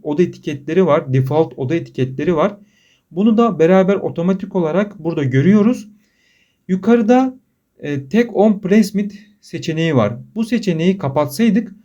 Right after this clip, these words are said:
bu etiketler hazır olarak gelmeyecekti. Bizim çalışmamızda Tag on Placement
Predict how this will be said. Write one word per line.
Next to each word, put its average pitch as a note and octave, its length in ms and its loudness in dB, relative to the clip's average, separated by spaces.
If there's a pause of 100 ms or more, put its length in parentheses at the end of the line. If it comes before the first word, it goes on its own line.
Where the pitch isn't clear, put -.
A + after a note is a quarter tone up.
(200)
bu B3 140 -2
etiketler F3 480 -4
hazır F#3 300 2
olarak G#3 420 2
gelmeyecekti. A#2 760 0 (420)
Bizim A3+ 280 0
çalışmamızda D3 880 -2 (220)
Tag G#3 240 -8
on F#3+ 200 -2
Placement F3+ 560 -2